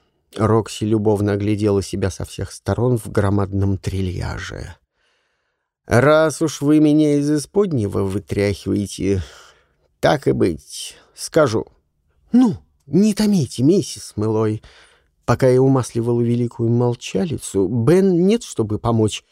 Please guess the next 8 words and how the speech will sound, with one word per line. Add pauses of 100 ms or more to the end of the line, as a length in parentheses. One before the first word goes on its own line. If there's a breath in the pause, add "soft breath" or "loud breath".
(220)
все
косился
на
прикрытую
дверь
в
гостиную
Роуленда.